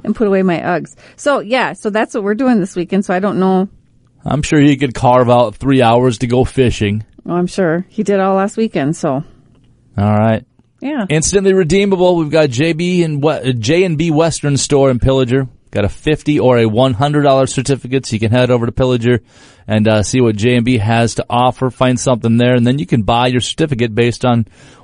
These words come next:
Speaker 2: whatever the total is.
Speaker 1: Right.
Speaker 2: And then just pay.
Speaker 1: Same with the old open window. Go see Linda downtown Brainerd, a
Speaker 2: Yeah.
Speaker 1: twenty-five dollar certificate for fifteen dollars, and she's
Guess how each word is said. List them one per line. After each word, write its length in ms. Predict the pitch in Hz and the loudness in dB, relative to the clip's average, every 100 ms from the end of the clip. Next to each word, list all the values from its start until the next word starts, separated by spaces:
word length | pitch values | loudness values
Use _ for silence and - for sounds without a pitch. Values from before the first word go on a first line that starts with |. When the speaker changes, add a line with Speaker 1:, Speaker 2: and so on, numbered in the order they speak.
| - | -4
Speaker 2:
whatever 260 | 113 127 | 0 0
the 80 | 117 | 0
total 360 | - 175 226 151 | 0 2 4 4
is. 320 | 196 208 - - | 2 0 -8 -6
Speaker 1:
Right. 240 | 208 - - _ - | -4 -4 -10 _ -4
Speaker 2:
And 220 | 143 147 | -2 2
then 220 | 147 147 | 2 2
just 200 | 143 - | -2 -2
pay. 300 | 175 214 143 - _ _ _ _ | 0 0 -2 -6 _ _ _ _
Speaker 1:
Same 260 | - 220 | -2 0
with 200 | 220 - | 0 0
the 120 | - - | -4 -2
old 240 | 180 190 | 0 0
open 280 | 202 185 180 | 0 0 2
window. 460 | 180 202 160 190 - _ _ - | 2 2 0 -2 -6 _ _ -10
Go 80 | |
see 200 | 175 - | -4 0
Linda 340 | 170 175 196 175 | 0 0 0 -2
downtown 480 | 165 165 180 170 170 | 0 -2 -2 -2 0
Brainerd, 380 | 170 190 175 170 | 0 2 2 0
a 40 | |
Speaker 2:
Yeah. 40 | |
Speaker 1:
twenty-five 500 | 180 - - 139 165 165 | -2 0 0 -2 -4 -2
dollar 220 | 160 175 | -2 -2
certificate 640 | - 196 262 285 269 233 - _ _ _ _ | -4 -4 -2 -2 -2 -4 -6 _ _ _ _
for 100 | - | -10
fifteen 520 | 185 208 - - 214 202 | -4 -4 -4 0 0 2
dollars, 540 | 202 233 220 196 214 | 0 0 0 0 0
and 120 | 185 | -2
she's 280 | - 185 190 | 0 0 -2